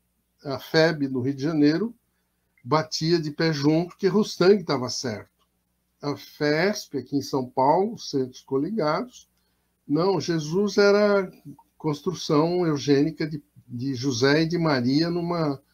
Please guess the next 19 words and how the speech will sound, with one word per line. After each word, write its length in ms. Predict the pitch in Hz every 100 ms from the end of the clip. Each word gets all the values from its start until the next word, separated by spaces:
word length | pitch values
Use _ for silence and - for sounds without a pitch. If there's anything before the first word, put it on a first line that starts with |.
| _ _ _ _
comunhão 380 | 147 151 147 147
sexual 680 | - 143 - - 135 139 143
normal 600 | 143 127 123 127 151 147
de 100 | 139
homem 320 | 135 139 135
e 20 |
mulher, 520 | 156 175 143 139 160
e 100 | 160
era 140 | 156 165
um 60 |
filho 460 | 165 - 131 147 147
absolutamente 800 | 143 - 135 143 131 123 127 -
comum, 560 | - 135 117 139 156 156
ser 360 | - - 127 135
absolutamente 760 | 127 - 131 123 123 127 -
normal. 480 | 139 131 123 - - _ _ _ _ _ _ _ _ _ _ _ _ _
Esses 380 | 214 220 208 135
dois, 560 | 165 208 147 - - 117
digamos, 960 | 123 135 139 120 110 - - - -